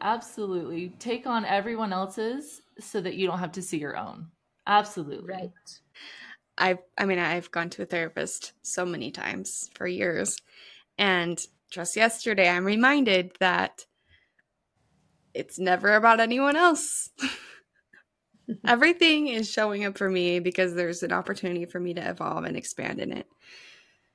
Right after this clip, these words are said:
Speaker 3: And it
Speaker 1: Yeah.
Speaker 3: was a hard day yesterday <laughs> because it had s-, it had to do specifically with this child, this childhood, um, thing for me of feeling insignificant.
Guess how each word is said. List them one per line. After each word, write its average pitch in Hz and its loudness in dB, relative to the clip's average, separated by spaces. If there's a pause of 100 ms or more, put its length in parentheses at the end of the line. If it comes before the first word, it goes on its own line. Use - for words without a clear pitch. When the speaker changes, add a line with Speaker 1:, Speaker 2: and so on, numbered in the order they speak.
(320)
Speaker 3:
And 170 -6 (160)
it - -4
Speaker 1:
Yeah. 196 4
Speaker 3:
was 196 0
a - 0
hard 185 2 (140)
day 185 0
yesterday 185 0 (920)
<laughs> - 2
because 277 6
it 254 4
had 269 4
s-, - -6 (100)
it 233 2
had 269 4
to 294 -2
do 254 -2
specifically 247 0
with 208 -2
this 208 -2
child, 202 2 (220)
this 208 -4
childhood, 202 0 (120)
um, - -6 (480)
thing 269 2
for 214 -2
me 180 0
of 180 -2 (460)
feeling 202 -2
insignificant. 196 -6